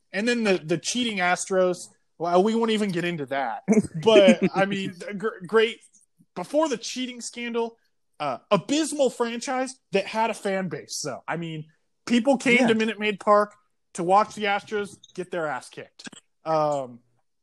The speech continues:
Speaker 1: most of the
Speaker 2: And they were okay
Speaker 1: they
Speaker 2: with
Speaker 1: were
Speaker 2: it.
Speaker 1: okay with it. Yeah, they were okay with it. But I think you're right. I, I think, I mean, just to kinda wrap it up here,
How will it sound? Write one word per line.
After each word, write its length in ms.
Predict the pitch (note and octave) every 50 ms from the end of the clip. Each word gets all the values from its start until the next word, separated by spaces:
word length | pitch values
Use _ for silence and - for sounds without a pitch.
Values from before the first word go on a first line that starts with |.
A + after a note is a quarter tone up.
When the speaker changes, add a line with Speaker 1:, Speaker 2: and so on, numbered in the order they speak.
| _ _ _ -
Speaker 1:
most 280 | F3 F#3+ G#3+ G#3 - A#3
of 80 | A3+
the 40 | G3
Speaker 2:
And 100 | C3+ D3
they 60 | D#3+
were 180 | D#3+ E3 F3 F3
okay 280 | F3 E3 - - D#3+ D#3
Speaker 1:
they 120 | A#3 C4
Speaker 2:
with 100 | D4 E4
Speaker 1:
were 80 | E4+ F4
Speaker 2:
it. 40 | F4+
Speaker 1:
okay 200 | - - F#4 G#4 G#4+
with 160 | G#4 C#4+ G#3+
it. 140 | G#3 - -
Yeah, 260 | D#3 G#3 B3+ A#3 D3 - _
they 140 | C#3+ D3+ E3
were 260 | G3+ A#3 C4 C4 B3+ B3
okay 240 | A#3+ - C4+ C#4
with 100 | C4 F#3+
it. 120 | D3 C3 -
But 200 | D3+ C#3+ - _ _ _ _ _ _ _ _ -
I 80 | A3+ C4
think 200 | B3+ E4+ D#4 -
you're 100 | G3+ F3
right. 220 | E3 E3+ F3+ E3 -
I, 100 | D#3+ E3+ - G3
I 60 | G3+
think, 320 | G3+ B3+ B3 A#3 - - _ _ _ _ _ _ _ _ _ _ _ _ -
I 40 | F3
mean, 220 | G3 G3 G3 F#3 D#3
just 240 | G3 C#4+ C4+ -
to 60 | C#4 -
kinda 360 | - - A#3 A#3 A#3+ A3 F3
wrap 360 | D#3 E3+ - A#3 G#3 - F3+
it 100 | D#3+ C#3+
up 240 | C#3+ D#3 F3+ - _ _
here, 380 | - A3 G#3+ G#3+ A3+ A#3 A3+